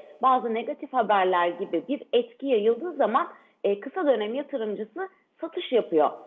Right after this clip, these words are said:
Madenci de belli destek seviyelerinden gerileme olunca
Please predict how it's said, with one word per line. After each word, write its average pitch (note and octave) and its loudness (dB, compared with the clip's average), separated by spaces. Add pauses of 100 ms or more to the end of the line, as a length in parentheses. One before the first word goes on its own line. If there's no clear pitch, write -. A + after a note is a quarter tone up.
(160)
Madenci C4+ 0
de A3 4 (260)
belli A3 2
destek E4+ -6
seviyelerinden F#3 -2
gerileme B3+ -2
olunca D4+ 0